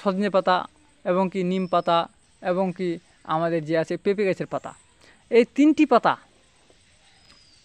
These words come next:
আমরা এক সাইডে করলাম, স-, সজনে পাতা, নিম পাতা এবং কি পেঁপে পাতা। তারপর আমরা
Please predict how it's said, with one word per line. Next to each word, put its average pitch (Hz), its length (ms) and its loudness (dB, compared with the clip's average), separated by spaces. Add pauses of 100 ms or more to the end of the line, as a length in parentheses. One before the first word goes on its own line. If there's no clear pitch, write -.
(120)
আমরা 196 160 2 (140)
এক - 140 0
সাইডে 202 260 0
করলাম, 139 240 -2 (640)
স-, 180 200 -6
সজনে 190 320 2
পাতা, 214 200 2 (240)
নিম 196 200 0
পাতা 196 200 0 (120)
এবং 175 180 -2
কি 185 160 -10
পেঁপে 185 260 -4
পাতা। 151 160 -8 (1500)
তারপর 226 320 4 (680)
আমরা 185 220 4